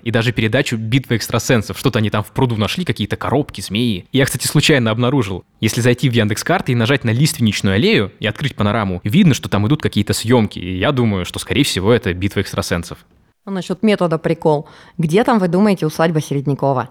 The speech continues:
Speaker 2: Это психбольница, в которой держат Меглина, главного героя, которого играет Хабенский. Причём в сериале засветился и пруд усадьбы, только в кино он представлен таким огромным, как будто психбольница находится на острове.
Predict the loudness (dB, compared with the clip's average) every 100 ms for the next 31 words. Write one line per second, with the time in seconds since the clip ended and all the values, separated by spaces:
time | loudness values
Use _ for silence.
0 | _ -4 -2 -4 -2 -2 0 0 2 4
1 | 4 2 -4 -6 -4 -2 -2 2 0 2
2 | -2 -2 2 2 2 0 0 0 -2 -2
3 | 0 0 0 -2 -2 0 0 0 -2 -2
4 | 0 0 0 0 2 0 0 -6 -8 -14
5 | -8 -2 0 2 2 2 4 4 2 0
6 | -2 -2 0 0 0 0 4 4 4 0
7 | 0 0 2 2 2 -2 -2 -4 -2 0
8 | 2 2 -2 -2 0 0 -2 -2 0 2
9 | 4 6 6 4 0 -4 -4 -6 -4 -2
10 | 0 2 2 0 -2 0 -2 0 0 4
11 | 4 2 0 -2 -4